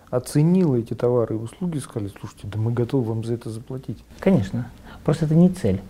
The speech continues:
Speaker 2: это необходимые условия.
Speaker 1: А, вот мы переводим тогда, э, прибыль и доход из категории цель в категорию,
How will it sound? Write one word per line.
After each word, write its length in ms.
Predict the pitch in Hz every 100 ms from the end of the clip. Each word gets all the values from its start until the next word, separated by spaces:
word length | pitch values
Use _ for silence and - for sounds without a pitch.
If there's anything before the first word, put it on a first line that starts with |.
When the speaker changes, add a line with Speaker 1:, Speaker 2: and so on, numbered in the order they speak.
| - -
Speaker 2:
это 280 | - - 135 - - 135
необходимые 520 | 139 - 135 143 143
условия. 600 | 147 - 117 87 - 120 -
Speaker 1:
А, 220 | 92 82
вот 140 | 98 107
мы 100 | 123
переводим 580 | 110 120 123 143 123 110
тогда, 460 | 110 113 120 113 101 - - - -
э, 180 | 101 101
прибыль 420 | 135 135 123 110 -
и 100 | 117
доход 460 | 117 113 135 110
из 100 | 98
категории 640 | - 120 127 120 117 104 101
цель 360 | - 127 110 -
в 60 |
категорию, 640 | - 107 123 120 127 113